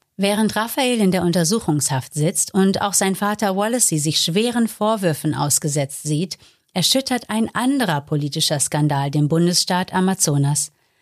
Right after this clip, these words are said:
Der Leiter der Militärpolizei in Manaus hat nämlich offenbar eine private Miliz befehligt, die Kriminelle ohne Prozess auf der Straße hinrichtet.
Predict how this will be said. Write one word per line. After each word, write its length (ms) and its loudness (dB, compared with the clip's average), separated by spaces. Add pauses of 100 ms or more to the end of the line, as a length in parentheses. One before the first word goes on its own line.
(280)
Der 100 0
Leiter 460 0
der 120 2
Militärpolizei 1160 0
in 80 4
Manaus 580 0
hat 160 -2
nämlich 420 2
offenbar 680 -2 (200)
eine 260 2
private 600 -2
Miliz 480 0
befehligt, 720 -4 (480)
die 80 2
Kriminelle 720 2
ohne 320 0
Prozess 560 -2
auf 160 -4
der 120 -2
Straße 440 0
hinrichtet. 640 0